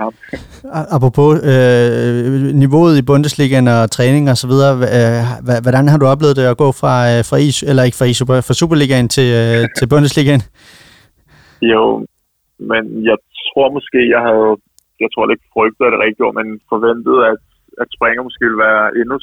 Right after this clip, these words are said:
Speaker 1: større, og det ville være noget endnu hårdere træning, og man hører historier fra tysk fodbold, og man bare, ja, sparker hinanden ned,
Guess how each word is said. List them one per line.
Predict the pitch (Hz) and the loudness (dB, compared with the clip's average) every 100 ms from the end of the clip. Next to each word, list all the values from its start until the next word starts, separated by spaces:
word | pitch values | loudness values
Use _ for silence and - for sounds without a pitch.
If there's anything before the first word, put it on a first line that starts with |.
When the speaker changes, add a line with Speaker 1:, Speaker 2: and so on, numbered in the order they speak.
| - | -4
Speaker 1:
større, | 110 113 117 | -2 0 0
og | 110 | -2
det | 107 | -6
ville | 104 101 | -2 -2
være | 104 | -2
noget | 107 104 107 _ _ _ _ _ _ _ - | 0 -2 -4 _ _ _ _ _ _ _ -2
endnu | 127 131 131 127 127 - | -2 0 0 0 0 -2
hårdere | 113 117 127 131 123 117 _ | -2 0 2 2 0 -2 _
træning, | - 107 110 120 120 | -8 -6 -6 -8 -6
og | 107 | -6
man | 110 113 | -6 -4
hører | 117 113 | -4 -4
historier | - 120 113 | -6 -6 -6
fra | 113 - | -8 -14
tysk | 117 - - | -14 -12 -10
fodbold, | 113 113 107 | -6 -4 -4
og | 104 | -6
man | 107 _ 98 | -12 _ -6
bare, | 101 104 104 90 | -4 -4 -4 -6
ja, | 98 _ _ | -8 _ _
sparker | - 101 104 107 | -6 -4 -4 -4
hinanden | 104 101 104 | -4 -6 -6
ned, | 107 | -4